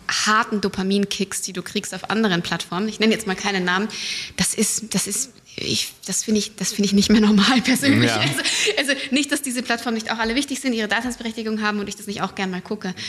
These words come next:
Speaker 1: Aber, ähm, ich schätze das einfach mega auf YouTube, dass du auch vierzig Minuten Videos mal gucken kannst, ne?
Speaker 2: Mhm.
Speaker 1: Und, und, oder auch so ein Videopodcast, was ihr jetzt ja leider nicht als Video macht, aber ich lasse das so gerne einfach mal laufen beim Wäschewaschen, Bügeln, was auch immer.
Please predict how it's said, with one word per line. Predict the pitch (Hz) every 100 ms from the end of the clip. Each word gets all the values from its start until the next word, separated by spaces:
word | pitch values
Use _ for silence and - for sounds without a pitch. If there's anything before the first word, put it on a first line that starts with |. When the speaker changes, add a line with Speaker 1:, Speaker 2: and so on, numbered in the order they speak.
| - - -
Speaker 1:
Aber, | 208 196 196 196 - - - - -
ähm, | 202 185 180 180 180 185
ich | 202 - -
schätze | - - 254
das | -
einfach | 180 190 -
mega | 226 214
auf | 185
YouTube, | - - 175
dass | 190
du | - -
auch | -
vierzig | - - - 208
Minuten | 208 226 226 180
Videos | 170 151 160
mal | 170
gucken | - -
kannst, | 170 - 160 196
ne? | 208
Speaker 2:
Mhm. | 190
Speaker 1:
Und, | 196 - - - - -
und, | 190 190 - -
oder | 202
auch | 226 -
so | -
ein | 226
Videopodcast, | 226 269 269 175 - 180 202 -
was | 190 208
ihr |
jetzt | 185
ja | 185
leider | 185 196
nicht | 202
als | 190
Video | 196 190
macht, | 170 180 -
aber | 185
ich | 190 -
lasse | 220
das | 240 -
so | 277
gerne | 254 262 240
einfach | 208 202
mal | 196 190
laufen | 190 254 294 - 160 214 - - - -
beim | 196 196 196 190
Wäschewaschen, | 214 220 202 180 185 185 180 180
Bügeln, | 180 202 190 180
was | 185
auch | -
immer. | - 240 160 190